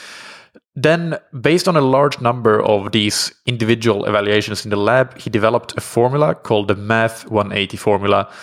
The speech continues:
and math stands for maximum aerobic function. The formula is to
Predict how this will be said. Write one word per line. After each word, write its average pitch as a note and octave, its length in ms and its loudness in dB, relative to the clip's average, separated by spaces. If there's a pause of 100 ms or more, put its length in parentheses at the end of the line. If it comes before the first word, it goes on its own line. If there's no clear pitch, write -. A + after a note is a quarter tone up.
(240)
and G2+ 300 -4
math A2+ 500 -2
stands G#2+ 360 -4
for G#2+ 440 0
maximum A#2+ 400 -2
aerobic G2+ 400 0
function. C#3 540 -2 (600)
The A#2+ 80 0
formula E3 480 2
is A2+ 440 0 (200)
to G#2+ 380 0